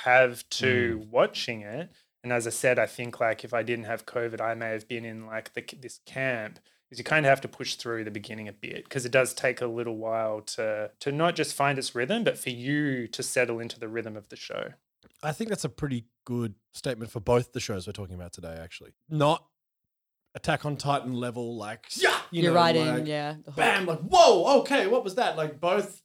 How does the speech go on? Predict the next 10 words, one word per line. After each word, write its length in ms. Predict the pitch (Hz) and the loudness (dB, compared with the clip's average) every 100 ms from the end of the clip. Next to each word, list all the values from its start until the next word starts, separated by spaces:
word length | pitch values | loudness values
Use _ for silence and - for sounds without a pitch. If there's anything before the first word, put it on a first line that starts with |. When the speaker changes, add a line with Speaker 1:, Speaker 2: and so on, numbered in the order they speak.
| _ | _
Speaker 2:
kind 200 | - 170 | -6 -4
of 80 | 156 | -4
pilots 460 | - 160 165 - - | 0 2 2 0 -8
for 120 | 139 | -10
these 180 | 123 120 | -8 -6
shows 240 | 131 110 | -6 -6
especially 440 | 113 180 165 131 | -4 -2 0 -2
are 60 | 107 | -6
just 180 | 110 - | -8 -8
like 180 | 104 | -10